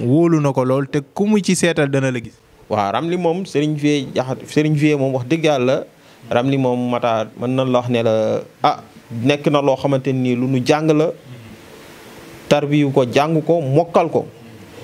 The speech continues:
Speaker 2: Te génn nañ dem ci ay dëkk kilifa ak ay dëkk sëriñ yoo xamante ni bi ñu demee, wax dëgg yàlla fekk nañ leen ñu koy def,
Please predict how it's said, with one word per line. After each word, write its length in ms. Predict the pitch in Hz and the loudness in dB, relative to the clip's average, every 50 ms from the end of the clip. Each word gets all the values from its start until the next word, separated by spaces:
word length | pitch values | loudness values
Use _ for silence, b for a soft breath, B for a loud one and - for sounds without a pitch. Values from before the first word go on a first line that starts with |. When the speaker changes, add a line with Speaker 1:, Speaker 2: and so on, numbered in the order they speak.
| - - - - | -18 -18 -2 2
Speaker 2:
Te 360 | - 139 139 151 156 147 - - 120 117 | 2 4 4 2 0 -2 -2 -4 0 2
génn 220 | 175 202 214 220 | 2 2 4 2
nañ 240 | 214 202 190 175 156 | 2 2 2 2 2
dem 160 | 160 180 180 170 | 0 0 0 0
ci 100 | - - | -2 0
ay 160 | - 170 170 165 | 0 0 0 0
dëkk 440 | 139 139 151 160 - - 160 151 - | -2 0 -2 -2 0 -2 -4 -2 0
kilifa 380 | - 185 175 156 - 151 151 - - - - - - - - - - - - | 0 2 2 2 2 0 0 -2 -4 -10 -18 -20 -20 -20 -20 -20 -20 -6 -2
ak 160 | 139 - - - 135 | -2 -2 0 0 0
ay 100 | 147 139 | 0 2
dëkk 200 | 143 156 151 151 147 | 0 0 0 -2 0
sëriñ 360 | - - 156 139 135 147 151 - B B B B 117 B B | 0 2 2 2 2 0 -2 -6 B B B B -12 B B
yoo 140 | 127 139 147 | 2 2 2
xamante 360 | - 175 160 160 156 151 156 147 | 2 0 0 0 0 0 0 0
ni 220 | 143 139 135 131 | 2 2 0 0
bi 120 | 123 143 196 | 0 -2 -2
ñu 100 | 202 196 | 0 2
demee, 360 | 180 180 165 143 113 107 - - - - - | 2 2 2 0 -2 -4 -8 -12 -14 -10 -6
wax 140 | 135 - - 131 | -6 -6 -2 0
dëgg 200 | 160 202 190 - | 0 2 2 2
yàlla 280 | 185 165 160 151 139 | 2 2 2 0 0
fekk 280 | 143 - 180 - - 180 | 0 0 0 0 0 0
nañ 180 | 165 160 156 | 2 2 2
leen 160 | 147 143 143 139 | 2 2 0 0
ñu 60 | 135 127 | -2 -2
koy 140 | 139 127 123 | 0 0 0
def, 140 | 110 92 | -2 -4